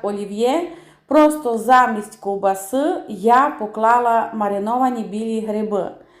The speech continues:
Ну, та й у олів'є ще йде горошок, а ту я не поклала. Ну, і бо цей салат нічим не май хуже від того. Називати його мож, е, хоч як, неважливо як.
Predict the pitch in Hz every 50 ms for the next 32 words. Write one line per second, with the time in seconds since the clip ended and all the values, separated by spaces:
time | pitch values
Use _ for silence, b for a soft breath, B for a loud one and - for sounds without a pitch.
0 | b b b b b b b b b b b - 311 381 - 339 311 302 285 302
1 | - 285 269 269 262 254 254 262 254 262 311 320 311 - 277 262 226 262 254 254
2 | 240 233 233 262 285 302 - 302 277 - 214 214 220 262 277 240 247 233 240 240
3 | 240 240 226 - 226 226 226 226 220 202 185 175 170 170 190 214 233 254 254 226
4 | 247 247 247 - 302 302 - - - 240 233 240 247 277 294 - - 240 226 220
5 | - 269 269 262 254 233 226 208 202 208 - 240 240 226 226 220 214 214 208 -
6 | 214 202 190 180 180 165 151 - b b b b b b b b b b - 226
7 | 220 269 285 302 294 339 339 381 403 392 370 349 339 349 330 349 349 330 294 277
8 | 254 285 330 339 359 330 - - 294 277 277 277 277 - - 330 269 - 302 339
9 | 320 240 196 196 - - - 233 240 247 262 277 269 269 285 294 277 247 202 185
10 | 180 180 185 185 175 185 -